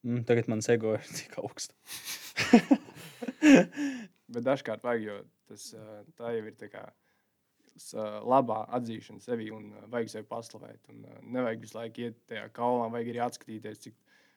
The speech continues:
Speaker 2: lielu gabalu esi nogājis un kāda ir tev tā izaugsme bijusi. Un tas ir ļoti svarīgi un, ā, tā kā pateicību sev izteikt arī svarīgi.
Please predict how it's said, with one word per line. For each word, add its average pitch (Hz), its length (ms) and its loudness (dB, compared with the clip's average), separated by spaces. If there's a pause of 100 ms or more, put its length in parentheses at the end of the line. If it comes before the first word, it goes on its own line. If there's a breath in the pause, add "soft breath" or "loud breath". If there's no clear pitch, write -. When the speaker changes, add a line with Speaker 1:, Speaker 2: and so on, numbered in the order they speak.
(160 soft breath)
Speaker 2:
lielu 123 220 2
gabalu 123 320 4
esi 117 140 -4
nogājis 113 500 0
un 107 140 -14
kāda 110 260 -6
ir 107 100 -8
tev 107 220 -12
tā 107 160 -16 (220)
izaugsme 113 560 -4
bijusi. 107 340 -12
Un 110 80 -20
tas 117 200 -12
ir 120 120 -8
ļoti 113 220 -6
svarīgi 113 320 -8
un, 104 100 -18
ā, - 100 -20 (580)
tā 110 100 -20
kā 107 140 -2
pateicību 110 680 2
sev 120 240 2
izteikt - 480 -14
arī - 140 -18 (180)
svarīgi. - 400 -16